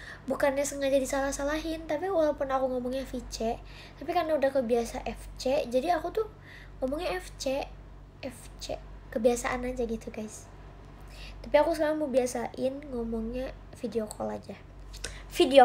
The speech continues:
call, ingat ya, video call. Ada narik-narik tuh, ini sebe-,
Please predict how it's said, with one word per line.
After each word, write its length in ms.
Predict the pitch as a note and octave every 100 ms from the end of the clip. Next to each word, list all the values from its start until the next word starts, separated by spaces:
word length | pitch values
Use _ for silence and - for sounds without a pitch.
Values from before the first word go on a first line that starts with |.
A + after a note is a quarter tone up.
| G#3
call, 320 | - G3+ G3 -
ingat 260 | A3 G#3+ G#3+ -
ya, 140 | G3+ -
video 260 | - - -
call. 160 | - - - - - - - - - - - - - - - - - - -
Ada 140 | - B3+
narik-narik 500 | B3 B3+ B3+ B3+ C#4+ -
tuh, 140 | D4+ - D#4
ini 100 | F4
sebe-, 240 | C#4+ D4+